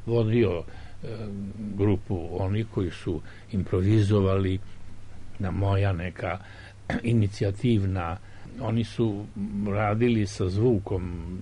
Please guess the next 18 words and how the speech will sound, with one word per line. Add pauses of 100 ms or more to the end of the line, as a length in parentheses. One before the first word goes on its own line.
siga
i
ovih
velikih
stalaktita
i
glasovima,
naravno.
Ja
sam
to (340)
na
neki
način
vodio
i, (120)
i
učestvovao